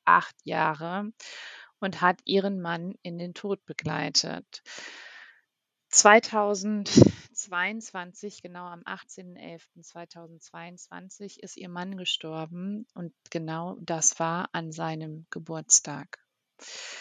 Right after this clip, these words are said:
Februar zweitausendeinundzwanzig bekam er die Diagnose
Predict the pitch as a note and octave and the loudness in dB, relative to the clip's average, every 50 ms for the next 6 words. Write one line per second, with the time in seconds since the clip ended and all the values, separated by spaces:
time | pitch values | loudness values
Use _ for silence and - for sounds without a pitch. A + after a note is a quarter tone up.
0 | - - - - - - - _ _ _ _ _ _ - A#3 A3 G#3+ A3+ A3 - | -16 -16 -18 -20 -20 -20 -20 _ _ _ _ _ _ 8 8 10 10 8 6 6
1 | - G#3 G3+ G3+ - G3 G3 G3 F#3 F3+ F#3 - F#3 F3+ F3+ F3+ F3 - - - | 6 6 6 6 4 2 0 0 0 2 4 4 4 4 2 -4 -8 -8 -6 -6
2 | F3+ F3+ F3+ F#3+ - - G#3 G#3 G3 - - - - F3 - - F3 F3+ F3+ - | -6 -4 2 4 4 4 4 2 0 -2 -6 -10 -10 -10 -6 -2 -2 -2 -2 -2
3 | - F#3+ F#3 F3+ F3+ F3 F#3 F3+ F3 F3 E3+ E3+ E3+ - - _ - F#3 F3 E3+ | -4 -4 -4 -4 -4 -6 -6 -6 -6 -4 -6 -6 -8 -10 -12 _ 2 4 4 4
4 | - - F3 F3 F3 F3 F3+ F#3 F3 - F#3+ F#3 | 2 0 -8 -10 -8 -8 -8 -10 -8 -6 -6 -6